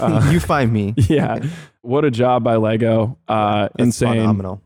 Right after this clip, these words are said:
Speaker 1: And I think, honestly, like, they have so many opportunities from a licensing perspective, and they're not gonna go away
Speaker 2: No.
Speaker 1: because they got another five, I mean, I don't have kids. Like,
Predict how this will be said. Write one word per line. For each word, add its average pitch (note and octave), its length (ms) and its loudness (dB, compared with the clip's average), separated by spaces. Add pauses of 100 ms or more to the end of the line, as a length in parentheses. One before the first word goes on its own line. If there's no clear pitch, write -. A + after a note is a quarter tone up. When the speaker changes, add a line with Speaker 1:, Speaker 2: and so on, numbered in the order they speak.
(120)
Speaker 1:
And A2 480 -10
I A#2+ 100 -12
think, A2+ 440 -12
honestly, A2 480 -4
like, G2+ 220 -4 (440)
they A#2+ 100 0
have A#2 100 -2
so A#2 240 -2
many A2+ 160 -2
opportunities A2 580 -10
from G#2+ 140 -16
a G#2 40 -16
licensing G#2+ 540 -14
perspective, G#2+ 720 -8
and A#2 220 -14 (320)
they're A#2 100 -6
not B2+ 180 -2
gonna C3+ 120 -6
go A#2 160 -2
away A#2 320 -4 (160)
Speaker 2:
No. G2 100 -14
Speaker 1:
because G#2+ 500 -8
they A#2 100 -6
got A2+ 160 -2
another A2+ 400 -4 (300)
five, G#2 320 -4
I A2 60 -6
mean, G#2 120 -8
I G#2+ 100 -10
don't C3 120 -4
have G#2 140 -10
kids. A#2+ 420 -8 (260)
Like, G2+ 260 -10